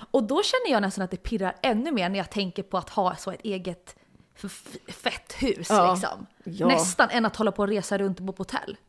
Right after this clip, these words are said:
Speaker 1: Vad känner du där?
Speaker 2: Jag älskar att bo på hotell.
Speaker 1: Ja. Du hade valt det alltså?
Speaker 2: Jag hade inte valt det heller, för jag vill ha, alltså,
Speaker 1: Mm.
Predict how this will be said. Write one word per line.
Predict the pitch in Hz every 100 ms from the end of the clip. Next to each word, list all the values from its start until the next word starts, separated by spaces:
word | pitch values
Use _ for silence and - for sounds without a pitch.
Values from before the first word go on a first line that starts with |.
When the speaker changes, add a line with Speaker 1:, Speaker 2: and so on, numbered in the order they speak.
| _
Speaker 1:
Vad | 247
känner | 233 240
du | 226
där? | 214 - - _ _ -
Speaker 2:
Jag | 233 -
älskar | 247 220 233
att |
bo | 196
på | 180
hotell. | - - - _
Speaker 1:
Ja. | 214 190 175 _
Du | 202
hade | 277 208
valt | 180
det | -
alltså? | - - -
Speaker 2:
Jag | 262
hade | 269
inte | 311 269
valt | 214 320 311 269
det | 240
heller, | 233
för | 220 226 -
jag | 220 254 262
vill | 269
ha, | 254 277 285 -
alltså, | 226 220
Speaker 1:
Mm. | 196